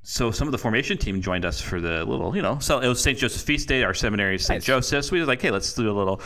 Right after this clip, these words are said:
Speaker 1: and they joined us for a drink online, and it was really nice. But one of the formators was saying that b-, it, it's becoming actually even common now for even, like, six, seven years. Like, like, the five-year mark isn't sufficient <laughs> anymore.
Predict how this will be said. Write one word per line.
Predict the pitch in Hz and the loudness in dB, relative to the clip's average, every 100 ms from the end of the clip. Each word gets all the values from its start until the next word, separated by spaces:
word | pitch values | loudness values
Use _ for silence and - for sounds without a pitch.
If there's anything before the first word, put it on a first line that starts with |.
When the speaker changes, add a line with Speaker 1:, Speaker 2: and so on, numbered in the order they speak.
| - | -8
Speaker 1:
and | 110 | -2
they | 104 | 0
joined | 123 113 | 2 0
us | |
for | - 92 | 0 -2
a | |
drink | 85 113 113 - | 0 0 0 -2
online, | 92 98 117 117 | 0 2 2 2
and | 113 92 | 0 -2
it | 92 | -4
was | 90 | -2
really | 95 90 | -2 0
nice. | 104 117 - | 2 0 -2
But | 95 90 - - | -2 -2 -4 -6
one | - 123 | -2 0
of | - | 2
the | |
formators | 269 262 113 | 2 2 0
was | 104 | -2
saying | 110 98 | 0 0
that | 92 - | -2 -4
b-, | 110 | -6
it, | 101 101 - | -6 -8 -4
it's | 107 | -6
becoming | - 110 127 127 104 | -4 -2 -2 -2 0
actually | 95 - 101 90 | -2 -2 -2 -2
even | 95 98 95 92 | -2 -2 -2 -4
common | - 87 92 95 | -4 -2 0 0
now | 90 85 | 0 0
for | - 92 | -2 -4
even, | 101 92 | -2 -2
like, | 85 - | -2 -2
six, | - - - | -2 -2 -2
seven | 82 90 90 | -2 -2 -4
years. | - - - - - - - - - - - | -6 -6 -8 -10 -16 -20 -20 -20 -18 -18 -6
Like, | 85 90 | -2 0
like, | 92 87 | 0 0
the | 95 | 0
five-year | 117 113 107 107 | 4 4 4 4
mark | 95 92 95 | 4 2 0
isn't | 90 82 | -2 -2
sufficient | - 85 90 85 95 98 | -2 0 0 -2 -2 0
<laughs> | |
anymore. | 107 98 104 - 156 | 2 2 0 -2 -4